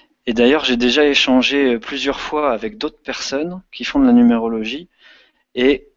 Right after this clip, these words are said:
on s'est dit, « Tiens, ah, on n'a pas la même approche, bon, et si tu me faisais mon thème et moi je te fais le tien ? »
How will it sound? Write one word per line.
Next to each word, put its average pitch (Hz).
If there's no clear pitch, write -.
on 123
s'est 120
dit, « 113
Tiens, 208
ah, 202
on 277
n'a 247
pas 170
la 160
même 151
approche, -
bon, 254
et 254
si -
tu -
me 135
faisais 127
mon 127
thème 185
et 160
moi 139
je -
te 131
fais 123
le 117
tien ? » 107